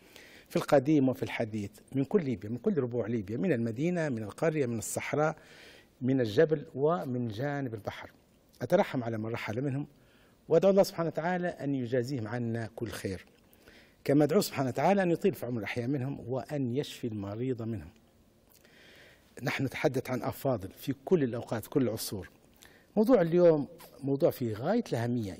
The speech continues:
يعد محطة هامة جدًا من محطات التاريخ الليبي الع-، المعاصر. آه، باسم، <clears throat> عفوًا، باسم آبائنا المؤسسون،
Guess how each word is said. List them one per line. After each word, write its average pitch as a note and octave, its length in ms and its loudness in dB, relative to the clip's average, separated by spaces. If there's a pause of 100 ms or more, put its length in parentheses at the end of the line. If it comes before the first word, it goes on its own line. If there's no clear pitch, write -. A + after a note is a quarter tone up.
يعد A#2+ 280 -2
محطة - 520 -2
هامة C3+ 460 0
جدًا C#3 280 -4
من A#2+ 160 -2
محطات C3 420 -6
التاريخ B2 460 -6
الليبي A#2+ 440 -2 (400)
الع-، B2+ 320 0
المعاصر. A#2+ 880 -4 (880)
آه، C3+ 340 -6
باسم، F3 540 4 (240)
<clears throat> D#3+ 240 6
عفوًا، C3 220 2
باسم D3 460 2
آبائنا C3+ 440 2
المؤسسون، A#2+ 680 -4